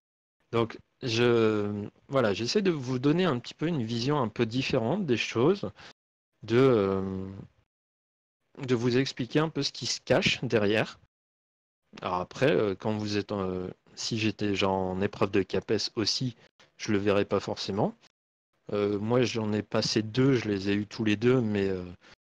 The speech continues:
c'est pas pour autant que celui-là, euh, m'irait forcément, loin de là.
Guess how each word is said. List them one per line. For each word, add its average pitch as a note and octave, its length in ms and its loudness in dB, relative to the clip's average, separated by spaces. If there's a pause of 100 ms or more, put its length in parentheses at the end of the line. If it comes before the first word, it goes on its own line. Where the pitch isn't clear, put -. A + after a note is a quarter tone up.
(520)
c'est - 320 -6
pas A2+ 200 4
pour A2+ 220 -2
autant A2+ 360 2
que G2+ 760 -2
celui-là, A2+ 600 2
euh, A2 200 0
m'irait G#2 440 2
forcément, G#2+ 580 -4
loin A#2 220 -2
de G2 100 -6
là. B2 180 0